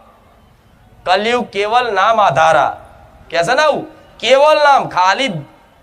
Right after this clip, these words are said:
આ કળિયુગમાં નામ જપથી જ તમારો બેડો પાર થઈ જશે. ભલે કદાચ ચલો તમને રામનું નામ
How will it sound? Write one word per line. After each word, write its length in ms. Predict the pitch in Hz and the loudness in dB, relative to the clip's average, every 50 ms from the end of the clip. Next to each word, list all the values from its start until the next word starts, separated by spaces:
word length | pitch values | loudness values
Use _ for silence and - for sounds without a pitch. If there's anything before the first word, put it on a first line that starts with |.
| _ _ _ _ _ _ _ _ _ _ _ _ _ _ _ _ - | _ _ _ _ _ _ _ _ _ _ _ _ _ _ _ _ -2
આ 200 | 170 196 208 233 | 0 0 0 0
કળિયુગમાં 920 | 214 196 214 214 202 226 240 247 247 233 220 226 233 240 247 254 262 262 | 0 0 0 0 0 0 -2 -2 -2 -2 -2 0 2 2 4 4 2 0
નામ 460 | 240 214 202 202 214 233 240 220 170 | 0 0 0 2 2 2 0 0 0
જપથી 420 | 139 180 190 190 190 - - 240 262 | 0 2 2 2 0 -4 -4 -4 -4
જ 80 | - | -2
તમારો 320 | - 247 240 240 240 247 240 | -2 0 2 2 2 2 2
બેડો 300 | 214 226 226 226 233 226 | 2 2 2 2 2 0
પાર 280 | - 220 226 226 226 | 0 0 0 0 0
થઈ 140 | 170 220 220 | 0 -2 -2
જશે. 320 | 196 214 202 170 175 - - - - - - 143 | -2 -4 -4 -4 -6 -8 -10 -14 -20 -10 -4 -2
ભલે 180 | 202 247 285 | 0 2 2
કદાચ 340 | 277 240 240 240 247 262 262 | 2 2 0 2 2 2 2
ચલો 220 | 262 262 262 277 | 0 0 0 0
તમને 260 | - - 247 247 254 240 | -2 -2 -4 -2 -2 0
રામનું 480 | 202 208 208 226 226 240 269 277 262 | 2 4 4 4 2 2 2 2 2
નામ 220 | 254 262 262 254 | 4 2 2 2